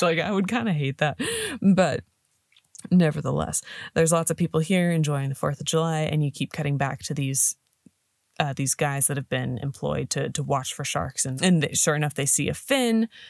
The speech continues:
Somebody spots it while swimming and freaks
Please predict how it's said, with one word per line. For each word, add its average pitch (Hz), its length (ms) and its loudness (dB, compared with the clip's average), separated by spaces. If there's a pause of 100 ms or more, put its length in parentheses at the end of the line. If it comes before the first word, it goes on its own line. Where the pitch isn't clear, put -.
(240)
Somebody 160 800 2 (420)
spots - 540 2
it 180 200 2
while 151 280 0
swimming 185 720 4
and 147 120 0
freaks - 360 -2